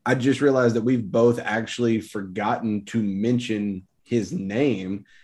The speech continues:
And, uh, just for the record, guys, we are talking about junior quarterback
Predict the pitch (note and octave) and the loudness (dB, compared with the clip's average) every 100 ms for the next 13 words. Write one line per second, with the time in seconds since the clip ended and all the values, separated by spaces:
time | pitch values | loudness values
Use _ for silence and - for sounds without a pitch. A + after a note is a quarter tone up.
0 | - - B2 A#2+ A2+ G2+ - A#2 A2 G#2 | -18 -4 0 2 0 -4 -2 0 0 0
1 | A2+ C3+ B2 - F#2+ C3+ B2+ A2+ A2 A#2 | 2 2 0 -10 -2 2 4 2 0 0
2 | A2+ A2 G2+ A#2+ A2+ A2 A#2 A2+ A2+ G#2+ | 2 0 2 2 4 2 0 -4 0 0
3 | G2 G2 A2+ A#2 A2 - - A2+ G#2+ F#2 | 0 0 2 4 2 -2 0 2 2 0